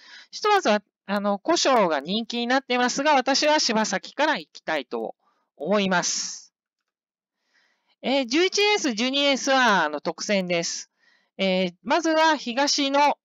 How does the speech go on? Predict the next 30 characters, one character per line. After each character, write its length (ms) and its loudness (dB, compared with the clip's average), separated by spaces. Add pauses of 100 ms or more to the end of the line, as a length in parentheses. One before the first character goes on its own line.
(320)
東 380 -2
日 120 0
本 300 2 (300)
地 120 -6
区 140 -2
の 220 2
特 260 -6
選 340 -2
で 220 0
す。 340 -10 (920)
は 180 0
い、 140 -2
え 220 0
ー 40 -4
っ 40 -20
と、 100 0
エ 100 2
ス 160 -4
キ 100 -2
ュ 40 2
ー 80 2
エ 60 0
ス 200 0
班 360 0
が 260 2
五 180 -2
人 200 -2
で 120 -2
す 160 -10
ね。 400 -2